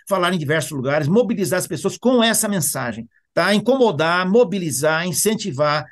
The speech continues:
seja por meio de site, redes sociais, por meio de palestras, conferências, de artigos,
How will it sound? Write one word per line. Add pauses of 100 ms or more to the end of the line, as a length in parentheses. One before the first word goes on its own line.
(120)
seja
por
meio
de
site,
redes
sociais, (200)
por
meio
de
palestras,
conferências,
de
artigos,